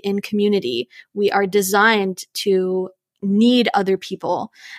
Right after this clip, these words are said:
And so her admitting that is really important, right? 'Cause otherwise the whole show would just be this, this woman who does everything on her own, and that's cool. But I don't actually think that that's what we need as humans, based on, you know, Brene Brown, basically.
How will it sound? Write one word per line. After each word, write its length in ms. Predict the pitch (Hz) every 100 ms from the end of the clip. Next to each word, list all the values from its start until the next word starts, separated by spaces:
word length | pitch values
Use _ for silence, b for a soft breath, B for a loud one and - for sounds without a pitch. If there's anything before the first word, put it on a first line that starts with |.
| B -
And 280 | 202 190 190
so 360 | - 202 202
her 280 | 196 240 233
admitting 480 | 208 202 208 247 208
that 340 | 185 185 - -
is 320 | 202 196 196
really 200 | 226 262
important, 520 | 262 339 440 - - _
right? 280 | - 202 202
'Cause 220 | - 208 -
otherwise 640 | 254 339 254 214 214 -
the 140 | 202 185
whole 200 | 226 233
show 240 | - 247
would 120 | 220 196
just 200 | 208 -
be 120 | 208
this, 260 | 190 190 -
this 220 | 190 202
woman 340 | 226 247 240
who 120 | 226 202
does 180 | 180
everything 320 | 220 269 262 254
on 120 | 233
her 120 | 214
own, 220 | 208 208
and 120 | 202 196
that's 300 | 226 - - _
cool. 540 | - 339 370 190 196 208 B B B -
But 100 | 320
I 60 | 320
don't 160 | 370 403
actually 240 | - 320
think 180 | 320 311
that 100 | 285
that's 200 | 269 262
what 180 | 233 - _ -
we 100 | 220
need 200 | 214 233
as 140 | 208 -
humans, 520 | 202 185 - 196 - - 214
based 240 | 202 -
on, 220 | 190 190 _ _
you 120 | 202
know, 100 | 180 - _ _ 202
Brene 280 | 214 208 190
Brown, 260 | 196 190
basically. 420 | - - - 247